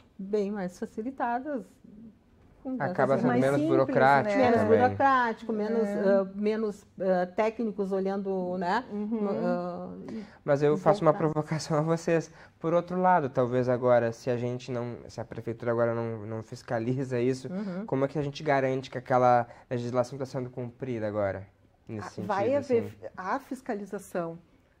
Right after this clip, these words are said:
Speaker 3: né? Então,
Speaker 1: Uhum.
Speaker 3: a, o, o responsável técnico, ao assinar a responsabilidade técnica, ele está se comprometendo que ele está seguindo.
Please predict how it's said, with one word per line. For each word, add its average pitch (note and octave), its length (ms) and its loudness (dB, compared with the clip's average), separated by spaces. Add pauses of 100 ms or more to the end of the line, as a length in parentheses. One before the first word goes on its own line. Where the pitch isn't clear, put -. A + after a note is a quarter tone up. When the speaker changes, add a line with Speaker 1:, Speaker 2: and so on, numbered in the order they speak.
(120)
Speaker 3:
né? E3+ 400 -4 (260)
Então, G3 320 2
Speaker 1:
Uhum. A3+ 60 -2
Speaker 3:
a, G3 220 -4
o, F#3+ 180 -8
o G3+ 60 -8
responsável G#3+ 640 -4
técnico, F#3+ 680 -6
ao F#3+ 260 2
assinar G#3 800 -2
a - 60 -6
responsabilidade E3 1000 -10
técnica, F#3 720 -4
ele F#3+ 120 -4
está F#3+ 280 -6
se G3 160 -14
comprometendo C4 720 -2
que B3 100 -8
ele A3+ 80 -6
está A3+ 240 -8
seguindo. A#3+ 560 -4